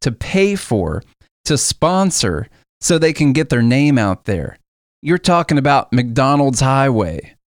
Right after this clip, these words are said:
Okay, you already see, you're here in Nashville, you got Nissan Stadium. We've already got that. You got Bridgestone Arena.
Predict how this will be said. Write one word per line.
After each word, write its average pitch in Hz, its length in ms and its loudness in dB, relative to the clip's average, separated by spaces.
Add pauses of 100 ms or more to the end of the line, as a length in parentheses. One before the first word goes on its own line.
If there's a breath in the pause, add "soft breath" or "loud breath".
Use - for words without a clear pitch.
(260)
Okay, 123 220 0
you 143 200 4
already 160 300 4
see, 208 300 -2
you're 123 100 2
here 135 160 2
in 117 120 2
Nashville, 135 440 0
you 110 160 0
got 107 200 2
Nissan 117 540 0
Stadium. 139 540 0 (460)
We've 127 80 -2
already 123 160 0
got 120 220 0
that. 156 180 0
You 147 40 -2
got 123 200 0
Bridgestone 131 640 0
Arena. 160 480 0